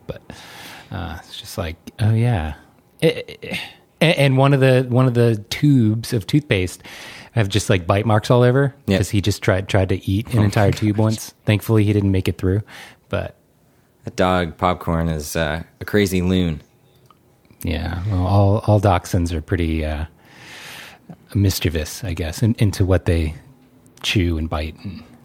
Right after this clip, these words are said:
Speaker 1: some people have problems where they come home and there's, like, an entire hole in their couch from the dog just digging.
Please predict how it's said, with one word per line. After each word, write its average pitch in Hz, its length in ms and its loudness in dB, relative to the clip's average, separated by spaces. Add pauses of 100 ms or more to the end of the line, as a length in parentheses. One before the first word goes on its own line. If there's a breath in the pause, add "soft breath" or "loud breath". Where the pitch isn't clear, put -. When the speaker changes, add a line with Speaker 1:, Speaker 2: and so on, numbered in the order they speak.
(340 loud breath)
Speaker 1:
some 190 160 4
people 240 140 6
have 160 80 6
problems 151 240 2
where 147 100 4
they 135 120 4
come 139 180 4
home 135 220 6
and 107 80 2
there's, 101 100 0
like, 104 120 2
an 110 60 2
entire 98 340 2
hole 120 460 4
in 120 80 2
their 110 100 4
couch 131 340 0
from 101 260 0
the 98 80 0
dog 98 320 4
just 98 240 -6
digging. 107 360 0